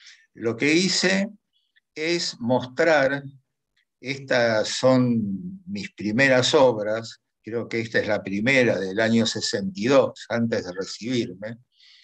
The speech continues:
es una propiedad horizontal. Eh, bueno, también tuve la suerte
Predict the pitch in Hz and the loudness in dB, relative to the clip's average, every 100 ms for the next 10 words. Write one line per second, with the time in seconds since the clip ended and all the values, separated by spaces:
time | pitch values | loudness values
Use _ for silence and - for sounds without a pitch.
0 | - _ 85 - 107 107 110 107 110 117 | -20 _ -20 -12 -8 -6 -6 -6 -2 2
1 | 117 113 110 117 143 135 143 _ _ _ | 2 0 -2 2 4 4 0 _ _ _
2 | _ _ _ _ _ _ _ _ _ _ | _ _ _ _ _ _ _ _ _ _
3 | _ _ _ - 123 120 110 104 101 98 | _ _ _ -10 -4 -2 -2 -2 -4 -4
4 | 101 117 156 143 120 - 135 151 185 208 | -6 -4 0 2 2 0 -2 0 0 2
5 | 208 - - 175 185 190 151 120 160 170 | 0 -4 0 2 4 2 0 0 2 2
6 | 170 175 185 185 202 | 2 -6 -4 -4 -4